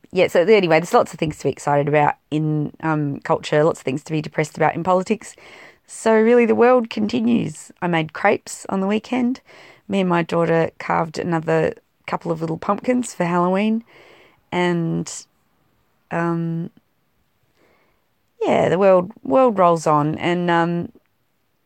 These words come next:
I had, um, probably a lot more that I thought I was gonna get around to saying, but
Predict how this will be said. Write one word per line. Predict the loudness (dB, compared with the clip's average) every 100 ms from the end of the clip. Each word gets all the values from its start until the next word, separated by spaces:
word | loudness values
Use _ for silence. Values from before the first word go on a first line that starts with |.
| _ _ -2
I | 2 2 2 -2 _ _ _ _ _ _ _ _ _ _ _ _ _ _ _ _ -6
had, | 2 4 2 0 -2
um, | -2 -2 -2
probably | -2 2
a | 2
lot | 2 2
more | 0 2
that | 0
I |
thought | 0 0
I | 0
was | -2
gonna | -4 -4
get | -2
around | -2 -2
to | -6
saying, | -6 -4 -4
but | -4 -6